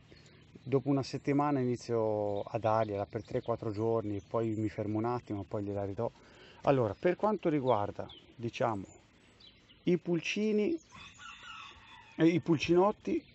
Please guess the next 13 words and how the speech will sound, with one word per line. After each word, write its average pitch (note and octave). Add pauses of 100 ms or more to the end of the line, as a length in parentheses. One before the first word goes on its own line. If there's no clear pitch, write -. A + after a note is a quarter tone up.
metto C3+
un D#3
tappino C3
così, G#2 (1600)
mentre B2 (760)
per C3+ (1900)
i D#3+
pulcini C3
di A#2+ (360)
sotto -
il D#3
mese, C3+
diciamo, B2+